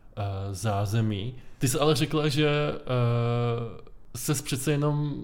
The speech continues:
nebo ta tvoje definice, nebo přemýšlení o manželství se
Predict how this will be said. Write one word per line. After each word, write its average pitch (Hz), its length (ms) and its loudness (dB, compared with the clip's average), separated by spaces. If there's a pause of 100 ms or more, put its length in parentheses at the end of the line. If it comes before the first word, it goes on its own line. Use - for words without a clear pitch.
(100)
nebo 127 220 2
ta 135 120 -2
tvoje 139 240 0
definice, 131 680 0
nebo 123 160 0
přemýšlení 127 600 -2
o 123 40 0
manželství 120 1000 0 (400)
se - 260 0